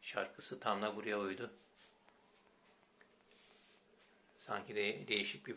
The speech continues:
mutfaktayız. Daha da açıldı. Diğeri maviydi, karanlıktı. Hatta içini göstereyim. İçine dokunmadık.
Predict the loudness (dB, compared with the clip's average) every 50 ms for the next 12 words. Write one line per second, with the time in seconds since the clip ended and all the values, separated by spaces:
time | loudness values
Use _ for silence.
0 | -8 -10 -12 -12 -4 2 4 4 4 4 0 0 0 2 2 2 2 2 0 -4
1 | -12 -20 _ _ _ -20 -20 -20 -20 -20 -20 -20 _ _ -20 -20 -20 -20 -20 -20
2 | -20 -20 -20 _ _ _ -20 -20 _ -20 -20 -20 _ _ 0 2 4 4 4 4
3 | 4 4 2 0 -2 -2 -4 -2 -2 -2 -4 -4 -6 -10 -20 -20 -20 _ _ _
4 | _ -20 _ _ -20 -20 _ _ _ -20 -20 -20 -16 -10 -6 -6 -4 -4 -4 -4
5 | -2 0 2 2 4 2 2 -2 -4 -6 -8 -4 -2 0 0 0 -2 -4 -10 -14
6 | -18 -18 -18 -18 -20 -20 -20 -12 -6 -6 -6 -4 -2 0 2 2 2 0 -4 -4
7 | -4 -4 -2 -2 -2 -2 0 0 2 2 2 2 0 0 -2 -4 -2 0 0 0
8 | 0 -2 -6 -10 -10 -4 -2 -2 0 0 2 4 4 4 4 4 0 -4